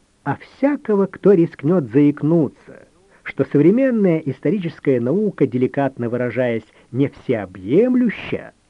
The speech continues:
моментально зачислят в презренные атлантологи, рехнувшиеся морозианцы и выкормыши академика Фоменко. Поэтому поставим точку. Если город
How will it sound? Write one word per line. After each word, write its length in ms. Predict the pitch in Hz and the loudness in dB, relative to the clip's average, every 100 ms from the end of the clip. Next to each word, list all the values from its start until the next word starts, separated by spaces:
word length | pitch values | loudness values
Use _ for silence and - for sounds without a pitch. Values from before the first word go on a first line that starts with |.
| _ _ _ _ _ _ | _ _ _ _ _ _
моментально 760 | 123 147 160 151 165 175 180 160 | 0 2 2 0 2 2 2 2
зачислят 480 | 160 - 190 175 | 2 2 0 -2
в 80 | - | -4
презренные 960 | - 151 139 143 190 185 180 180 175 - _ | 2 2 4 4 4 4 4 2 0 -4 _
атлантологи, 1300 | - 170 - 143 165 165 151 139 131 127 120 156 170 _ _ _ _ | -6 -4 0 2 2 2 4 4 4 0 0 -2 -2 _ _ _ _
рехнувшиеся 880 | - 156 - 196 190 - 139 135 127 | 0 0 2 0 2 2 2 4 0
морозианцы 1040 | 123 139 117 123 107 147 196 - 208 208 196 _ _ _ | 2 0 2 0 0 0 -2 -2 0 0 -2 _ _ _
и 140 | 175 170 | 4 4
выкормыши 920 | 120 135 175 190 208 208 214 - 233 | 4 6 6 4 2 2 0 0 0
академика 800 | - - - 135 120 135 160 165 | 0 -6 -2 -2 2 0 0 -4
Фоменко. 600 | - 107 80 80 - - _ _ _ _ - - | -6 -8 -8 -16 -18 -20 _ _ _ _ -20 -6
Поэтому 520 | 226 247 220 214 202 - _ _ | 0 0 4 2 2 -6 _ _
поставим 680 | - - - - 220 202 190 | -16 -16 -8 -4 -2 0 -4
точку. 560 | 170 117 104 - - - _ _ _ _ _ _ _ _ | -2 -4 -4 -10 -18 -20 _ _ _ _ _ _ _ _
Если 600 | 120 135 175 165 - 131 | -4 0 2 2 0 -2
город 440 | 120 113 120 101 | 0 2 0 0